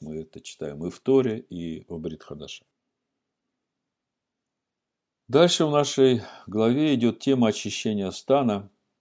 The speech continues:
от всех прокаженных, имеющих истечение, и всех прикоснувшихся к мертвым. И все это делается именно потому, что в стане живет Всевышний, а мы сегодня говорим о том, как иметь общение со Всевышним.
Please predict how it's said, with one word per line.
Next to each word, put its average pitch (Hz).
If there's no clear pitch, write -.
от 90
всех 90
прокаженных, 135
имеющих 87
истечение, 117
и 101
всех 127
прикоснувшихся 101
к -
мертвым. -
И 113
все 180
это 170
делается 143
именно 131
потому, 127
что 107
в -
стане 123
живет 92
Всевышний, 127
а 98
мы 165
сегодня 123
говорим 92
о 80
том, 104
как 113
иметь 90
общение 78
со 73
Всевышним. -